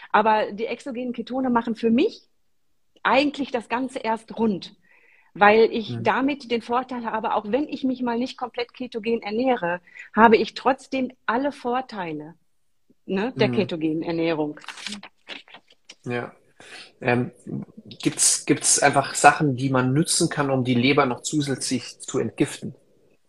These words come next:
Speaker 2: Also
Speaker 1: Ja, genau. Gibt es,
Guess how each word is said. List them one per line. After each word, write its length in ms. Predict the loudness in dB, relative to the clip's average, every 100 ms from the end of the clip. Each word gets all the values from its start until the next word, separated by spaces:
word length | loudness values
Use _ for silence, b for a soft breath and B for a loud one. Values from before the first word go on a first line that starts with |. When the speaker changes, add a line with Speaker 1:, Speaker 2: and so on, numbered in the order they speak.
| _ -8
Speaker 2:
Also 140 | 4
Speaker 1:
Ja, 220 | 4 4 0 0
genau. 400 | 2 4 2 -2 B B B B _
Gibt 360 | 0 0 2 -4
es, 340 | -4 -6 -18